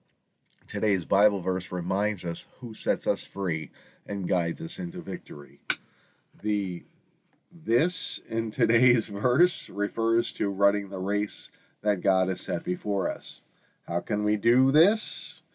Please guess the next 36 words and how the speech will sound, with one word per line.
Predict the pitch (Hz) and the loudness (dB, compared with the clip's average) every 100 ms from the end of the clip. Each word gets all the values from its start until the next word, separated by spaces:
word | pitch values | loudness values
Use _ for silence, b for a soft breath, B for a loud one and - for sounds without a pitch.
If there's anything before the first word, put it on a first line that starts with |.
| b b b b | b b b b
How | 92 | -4
can | 104 120 | -2 -2
we | 120 120 | 0 2
run | 117 123 131 | 6 6 4
this | 131 - | -2 0
race | 117 131 147 - | 2 2 2 -2
that | - 110 | -2 -2
God | 101 110 120 | 2 4 4
has | 123 | 2
set | - 110 | 0 0
before | 123 120 131 139 | -2 -2 -2 2
us? | 160 - - - _ b b b - | 2 0 -6 -10 _ b b b -6
We | 120 | -4
can | 113 110 95 87 | 0 0 0 -4
do | 82 117 190 | -2 0 2
this, | 127 92 90 110 - - - 85 | 4 2 0 -2 -4 -6 -12 -10
live | 92 110 | -4 -2
a | 101 | 2
life | 101 98 95 | 4 4 2
of, | 92 - - | -8 -10 -6
uh, | 90 87 - | 0 0 -2
a | 90 | -8
Christian's | - 120 - 101 95 87 | -10 -10 -10 -10 -10 -8
disciple's | 92 - 120 127 92 85 | -6 -2 -2 -2 -8 -6
life, | 90 113 85 90 - _ | 0 0 0 -4 -10 _
by | 95 92 | -2 0
keeping | - 151 147 127 | -2 0 0 0
our | 117 117 | 0 0
eyes | 113 107 | 0 0
on | 101 101 | -2 -4
Jesus, | 107 117 90 69 - - B B B 98 | -2 -2 -2 -6 -10 -12 B B B -2
our | 98 | -2
champion, | 92 - 135 135 87 87 80 - - | 0 -2 2 0 -2 -8 -8 -12 -14
who | 101 | -6
not | 104 101 - | -2 -2 -2
only | 117 127 131 123 110 | -2 0 -2 -4 -6